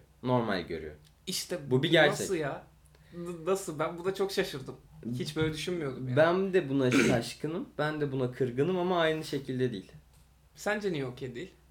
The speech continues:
Speaker 1: Bence şu yüzden okey değil. Playlisti açtım mı ne kadar arka arkaya çalıyor? Yani süre olarak.
Speaker 2: Maks-,
Speaker 1: Tahmin.
Speaker 2: maksimum mu, ortalama mı?
Speaker 1: Maksimum ya da orta, ikisini de söyle.
Speaker 2: Maksimum on saat aralıksız dinlemişliğim vardır. Ee,
Speaker 1: Hı.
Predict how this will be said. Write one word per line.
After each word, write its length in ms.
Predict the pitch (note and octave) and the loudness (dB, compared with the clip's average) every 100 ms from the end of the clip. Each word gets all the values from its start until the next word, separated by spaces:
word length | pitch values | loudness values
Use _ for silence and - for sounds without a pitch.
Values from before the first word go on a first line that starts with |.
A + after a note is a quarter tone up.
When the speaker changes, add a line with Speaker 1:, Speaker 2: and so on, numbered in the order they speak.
| - | -16
Speaker 1:
Bence 560 | A#2 A#2 E3 G3 G#3 | -14 4 4 6 2
şu 140 | G#3+ - | 2 4
yüzden 340 | C3 B2+ C3 | 4 4 0
okey 380 | B2 A#2+ A2 G#2+ | 0 0 -4 -2
değil. 240 | B2 G3+ - - _ - - - | -6 -8 -14 -20 _ -20 -20 -2
Playlisti 440 | F#3 F#3+ G#3+ G#3+ - | 6 6 6 2 4
açtım 380 | F3+ - G#3 | 4 2 2
mı 100 | F3+ | 2
ne 120 | F3+ - | 2 2
kadar 240 | E3+ A#2 | 2 4
arka 260 | A2 G#2+ A2+ | 2 2 -2
arkaya 300 | G2+ G2+ F#2+ | -2 -4 -4
çalıyor? 260 | G2 G#2 | -4 -2
Yani 120 | G#2+ | -4
süre 220 | - A2+ A#2+ | -4 0 2
olarak. 320 | G2 D#2+ - - _ _ _ - - - - - | 2 -2 -8 -20 _ _ _ -20 -20 -20 -20 -10
Speaker 2:
Maks-, 80 | C#3+ | -2
Speaker 1:
Tahmin. 360 | C3 G2+ F#2 C#3 | 0 0 -4 -4
Speaker 2:
maksimum 460 | E3+ - G#3 G#3+ | -4 -2 -4 -2
mu, 140 | A#3 A#3 | -4 -4
ortalama 360 | D#3 E3+ E3+ | -2 -2 0
mı? 60 | F3 | 0
Speaker 1:
Maksimum 540 | G3+ - - A#2+ B2 | 0 -4 -8 -6 -2
ya 100 | C#3+ | -2
da 60 | C#3+ | -2
orta, 240 | C3+ C3+ | -2 -4
ikisini 280 | C#3+ - A#2+ | -10 -8 -8
de 60 | G#2 | -8
söyle. 220 | - D2+ - _ _ _ _ _ - | -10 -14 -16 _ _ _ _ _ -12
Speaker 2:
Maksimum 680 | C3 D#3 D3+ - D#3 E3 E3 | -6 -4 -6 -8 -8 -6 -8
on 100 | D#3+ | -6
saat 320 | C#3+ C3+ C#3+ | -4 -6 -4
aralıksız 540 | C#3+ C3 B2+ - C3+ | -6 -6 -10 -12 -10
dinlemişliğim 600 | C#3 C3+ C3 B2+ - F3+ | -8 -6 -6 -10 -10 -6
vardır. 360 | E3 C#3+ - - _ _ _ _ _ _ _ _ - | -4 -4 -6 -14 _ _ _ _ _ _ _ _ -4
Ee, 420 | C3+ B2+ B2+ B2+ B2 - - - - - - - - - _ _ _ - - _ _ - - | -4 -2 -4 -6 -10 -18 -20 -20 -20 -20 -20 -20 -20 -20 _ _ _ -20 -20 _ _ -14 -6
Speaker 1:
Hı. 360 | C#3+ C3 E3 | -4 -2 -4